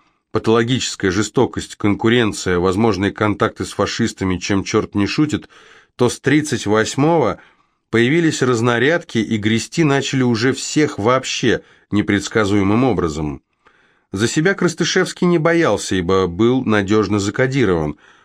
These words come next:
Он был практически невидим, на то существовали особые нелингвистические способы, впрочем,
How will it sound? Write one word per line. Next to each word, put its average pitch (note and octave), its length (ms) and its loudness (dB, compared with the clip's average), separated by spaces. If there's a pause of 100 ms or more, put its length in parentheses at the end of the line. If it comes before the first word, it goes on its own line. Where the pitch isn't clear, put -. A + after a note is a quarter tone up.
(140)
Он C3 180 0
был C#3+ 140 2
практически C#3+ 600 -2
невидим, D3 600 0 (320)
на G#2+ 160 2
то C3+ 160 2
существовали B2 680 0
особые A2 760 2 (260)
нелингвистические A2+ 1120 0
способы, B2 560 0
впрочем, A2+ 600 0